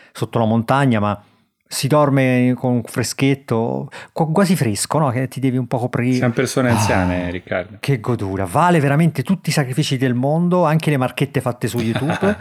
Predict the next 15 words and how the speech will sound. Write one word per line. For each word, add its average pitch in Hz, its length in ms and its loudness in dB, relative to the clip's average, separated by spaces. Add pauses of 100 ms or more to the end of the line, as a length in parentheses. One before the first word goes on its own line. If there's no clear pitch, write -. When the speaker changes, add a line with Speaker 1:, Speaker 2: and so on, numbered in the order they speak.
Speaker 2:
<laughs> - 260 -20
Speaker 1:
Vale. 143 240 0 (540)
Speaker 2:
Dov'è 143 220 2
che 160 120 -6
sei? 185 380 -2 (320)
Speaker 1:
Sono 170 280 2
in, 175 380 2
sono 185 200 2
a 202 60 4
Ovaro, 127 640 2 (380)
in, 131 280 2
ehm, 120 600 0
provincia 156 300 0
di 131 100 0
Udine, 113 600 -2